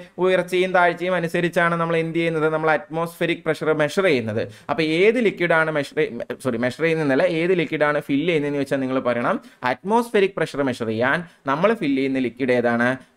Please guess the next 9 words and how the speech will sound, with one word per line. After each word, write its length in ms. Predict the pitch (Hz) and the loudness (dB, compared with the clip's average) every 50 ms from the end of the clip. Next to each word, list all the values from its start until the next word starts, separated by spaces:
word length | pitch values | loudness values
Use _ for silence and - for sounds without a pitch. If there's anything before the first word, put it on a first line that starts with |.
| 120 127 139 | 0 2 4
മെർക്കുറി 500 | 143 151 165 - - - 233 240 226 202 156 131 | 4 2 2 0 2 6 6 8 8 6 4 2
ആണ് 160 | 127 131 135 135 139 | 0 0 -2 -2 -4
എന്നും 180 | 131 135 139 123 | -4 -4 -2 -2
കൂടി 160 | 117 120 127 127 117 | 0 0 2 0 0
എന്ത് 140 | 113 113 123 | 0 0 0
ചെയ്യേണ്ടതുണ്ട്, 480 | 120 120 117 123 117 113 110 107 113 117 113 - - - - - 117 110 | 0 2 2 0 0 0 2 4 4 4 4 2 0 -8 -8 -4 -2 0
നിങ്ങൾ 180 | 107 110 143 214 - - - _ - | 2 4 4 4 2 0 -4 _ -2
പറഞ്ഞു 280 | 117 110 113 110 113 113 | -2 0 -2 -4 -4 -4
കൊടുക്കേണ്ടതുണ്ട്. 580 | 110 113 110 113 110 110 110 110 107 107 127 | -6 -4 -4 -4 -4 -2 -2 -2 0 2 4